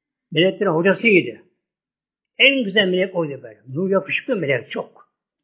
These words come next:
Öyle melekti. Bütün melekler hemen secdeye kapandılar. Allah emrediyor bunu. Tamam. Mesele yok.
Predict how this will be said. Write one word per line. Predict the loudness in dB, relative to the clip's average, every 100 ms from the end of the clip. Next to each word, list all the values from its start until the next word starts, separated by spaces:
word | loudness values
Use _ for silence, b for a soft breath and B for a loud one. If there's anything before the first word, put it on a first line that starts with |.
| _ _ _ _ _ _ _ _ _
Öyle | -2 0
melekti. | 0 -2 -4 -4 -2 -2 -8 _ _ _ _ _ _ -10
Bütün | -4 4 6
melekler | 8 6 6 2 2
hemen | 0 -4 -2 0 2 0
secdeye | 0 -2 0 -2 0
kapandılar. | 2 4 4 4 4 2 -2 -10 -20 _ _ _ _ -2
Allah | 0 2 2 4
emrediyor | 6 6 6 6
bunu. | 8 8 6 2 -8 _
Tamam. | -12 -12 _ _ -14
Mesele | -14 -16
yok. | -18